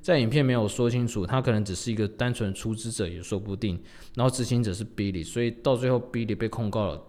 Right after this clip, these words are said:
呃，Ja 刚好幸免于难这样子。那讲一下我自己对这件事情的一个启示的一些看法好了。Fire Festival 的这个国王豪华音乐节，它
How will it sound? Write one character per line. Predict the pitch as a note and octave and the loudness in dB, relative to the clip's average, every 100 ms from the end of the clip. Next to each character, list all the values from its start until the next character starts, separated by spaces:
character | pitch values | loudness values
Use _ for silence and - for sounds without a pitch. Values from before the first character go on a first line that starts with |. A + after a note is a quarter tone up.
| - | -8
呃， | G2 F#2+ - | -6 -6 -2
Ja | B2+ F#2+ - - | 0 0 -4 -8
刚 | - G#2+ | -2 -2
好 | G#2 D#2+ - | -2 -4 -8
幸 | - C#3 A2+ | -4 0 2
免 | E2 | 0
于 | C#2+ D#2 | -4 -6
难 | E2 F#2 | -4 -4
这 | E2 F2 | -6 -8
样 | C#2+ | -8
子。 | - D2+ C#2+ - - - - - - - - - - - - - - | -10 -12 -12 -16 -18 -18 -20 -20 -20 -20 -18 -16 -16 -18 -18 -16 2
那 | G3 E3+ - - - - - - - | 6 6 4 -6 -10 -14 -18 -20 -2
讲 | - B2 | 4 6
一 | |
下 | A#2+ F3 C#3 | 8 10 10
我 | G#2 F2+ | 8 4
自 | - C#3+ | 2 0
己 | G2+ | 6
对 | C3 | 6
这 | B2+ C3 | 6 6
件 | B2+ A#2 | 6 4
事 | - B2+ | 2 -2
情 | G2+ F2 | -2 -4
的 | |
一 | F2+ | -4
个 | F#2+ | -4
启 | E2+ - F#2 | -6 -4 -2
示 | - - | 0 0
的 | G2+ | 0
一 | F#2 | -2
些 | G2 G2 | -2 -2
看 | - G2+ | 0 -2
法 | F2 E2 | -2 -6
好 | - D2 | -6 -8
了。 | - - - - - - - - | -8 -12 -18 -20 -20 -20 -20 0
Fire | - F#3 F3 | 6 8 8
Festival | A2+ - C#3 - A#2 G#2+ F2 D#2+ E2 | 6 4 2 2 -2 0 -2 -2 -4
的 | F#2+ F2 | -4 -4
这 | - B2 | -2 -2
个 | - G2 F2+ | 0 0 0
国 | - A#2+ | 0 2
王 | A#2+ A2+ | 4 2
豪 | A#2+ | 2
华 | A2 G#2+ | 2 2
音 | A2+ | 2
乐 | A#2 | 0
节， | G#2+ F#2+ E2+ | 0 -2 -4
它 | - B2 A#2+ | -2 0 2